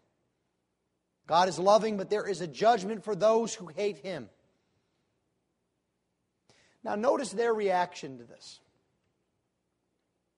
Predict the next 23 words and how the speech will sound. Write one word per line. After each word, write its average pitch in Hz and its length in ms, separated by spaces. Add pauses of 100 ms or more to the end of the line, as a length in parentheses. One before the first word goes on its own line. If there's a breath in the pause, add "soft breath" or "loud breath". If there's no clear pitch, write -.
(140)
Is 220 120
there 254 120
any 349 220
reaction 262 640
to 208 80
the 196 100
servants 233 480
being 185 220
beaten? 160 260 (1700)
Is 175 100
there 240 140
any 359 340
reaction 262 600
to 226 100
the 240 140
injustice 233 580
of 196 100
not 220 300
giving 240 180
the 226 80
landowner 214 560
his 170 100
due? 123 220